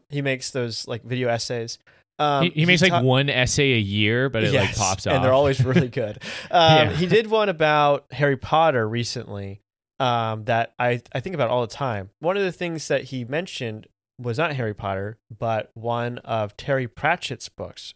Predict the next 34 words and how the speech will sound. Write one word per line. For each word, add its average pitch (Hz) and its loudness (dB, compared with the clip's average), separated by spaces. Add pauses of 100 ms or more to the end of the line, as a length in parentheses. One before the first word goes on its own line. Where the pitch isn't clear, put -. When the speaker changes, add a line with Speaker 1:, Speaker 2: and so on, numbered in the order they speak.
Speaker 1:
who 127 -6
wrote 117 -4
the 113 -8
Discworld 113 -6
series, 95 -14 (500)
um, 104 -6
which 127 -8
is 113 -6
a, 110 -4
like, 104 -6 (100)
sort 185 -2
of 147 -2
sa-, - -6 (120)
somewhat 226 -4
satirical 151 0 (340)
fantasy 147 0
series. 156 -4 (340)
Um, 139 -2 (120)
and 139 0
in 190 -2
that, 135 0 (380)
in 156 -10
the 151 -4
story 143 0
that 131 -2
he 131 -4
was 120 -6
using 113 -8
as 107 -8
an 107 -8
example, 113 -6 (200)
he 131 -6
said 113 -2
that 104 -4